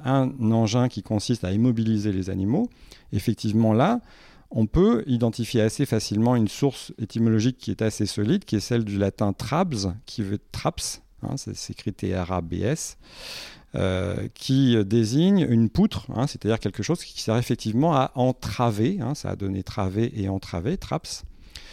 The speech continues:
Et donc le mot travail, effectivement, est une, une des variantes, hein, d'un terme agricole qui désigne effectivement, alors quelque chose qui est pas du tout destiné à faire souffrir l'animal,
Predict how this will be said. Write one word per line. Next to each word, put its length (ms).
Et 200
donc 300
le 100
mot 140
travail, 440
effectivement, 560
est 220
une, 440
une 80
des 120
variantes, 460
hein, 160
d'un 140
terme 240
agricole 580
qui 140
désigne 340
effectivement, 520
alors 120
quelque 140
chose 200
qui 100
est 20
pas 160
du 120
tout 120
destiné 440
à 60
faire 180
souffrir 400
l'animal, 420